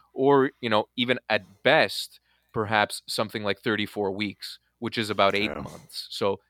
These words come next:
Speaker 1: that's gonna be a massive, massive reduction in your severance entitlements. Joe, I think the start, I, I think you've done well thus far. I think you wanna have that contract reviewed with an employment lawyer. Again, give us a call off air,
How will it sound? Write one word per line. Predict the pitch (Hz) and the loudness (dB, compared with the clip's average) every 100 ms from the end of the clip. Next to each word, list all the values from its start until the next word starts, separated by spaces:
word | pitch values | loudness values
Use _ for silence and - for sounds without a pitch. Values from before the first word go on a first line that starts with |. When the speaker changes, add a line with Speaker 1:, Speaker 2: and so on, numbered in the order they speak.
| - | -8
Speaker 1:
that's | 143 | -8
gonna | - 131 | -4 0
be | 104 | 0
a | |
massive, | 104 135 170 170 151 - 117 | 0 -6 -2 0 0 -2 -6
massive | 117 113 117 101 | -4 -4 -6 -8
reduction | 101 107 - 101 | -4 -4 -4 -14
in | 101 | -12
your | 98 | -8
severance | - 107 110 101 | -4 -2 -4 -8
entitlements. | 101 113 117 127 - _ _ _ | -8 -4 -4 -6 -10 _ _ _
Joe, | 123 127 | 2 6
I | 113 | 6
think | 131 117 | 2 -4
the | 120 | -6
start, | - 139 - | -2 -2 0
I, | 120 | 0
I | |
think | 117 113 | -2 -6
you've | 110 107 | -6 2
done | 123 127 123 | 4 4 2
well | 123 135 | 4 4
thus | 127 131 - | 4 -2 -2
far. | - 147 120 95 95 _ _ - | -2 2 4 2 -2 _ _ -12
I | |
think | 104 110 | -8 -6
you | 113 | -4
wanna | 110 117 113 | 2 2 2
have | 113 110 | 2 2
that | 110 104 | 0 -2
contract | 113 104 - 104 - | -2 -4 -4 -6 -6
reviewed | 98 104 104 | -10 -8 -8
with | 101 101 | -10 -10
an | 98 | -12
employment | 95 107 104 98 | -10 -8 -8 -6
lawyer. | 107 104 104 _ _ - | -6 -4 -6 _ _ -12
Again, | 107 113 104 90 _ _ _ | 0 2 2 -2 _ _ _
give | 120 131 | -2 -2
us | - | -4
a | |
call | - 131 127 | 0 4 4
off | 120 117 | 4 2
air, | 120 117 117 | 2 2 0